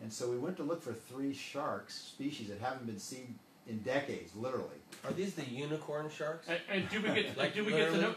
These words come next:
Speaker 3: do we get to know that pl-, is this, is the place a secret? Top
Speaker 1: No,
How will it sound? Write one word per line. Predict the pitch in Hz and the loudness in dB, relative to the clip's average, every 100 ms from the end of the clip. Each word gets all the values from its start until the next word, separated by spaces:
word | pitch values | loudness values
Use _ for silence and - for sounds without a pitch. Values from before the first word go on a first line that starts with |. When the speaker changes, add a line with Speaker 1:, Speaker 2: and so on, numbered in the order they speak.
| - | 0
Speaker 3:
do | 190 | -2
we | 196 | 2
get | 208 | 2
to | 180 | 4
know | 196 190 | 4 4
that | 190 | 2
pl-, | 196 - 185 - | 0 -8 -10 -4
is | 185 | -2
this, | 185 - 196 | -2 -2 -4
is | |
the | 175 | -2
place | 170 226 196 | 2 2 2
a | |
secret? | 180 214 214 247 247 - - | 0 -2 0 -2 -2 -8 -14
Top | - 196 | 0 6
Speaker 1:
No, | 247 | 8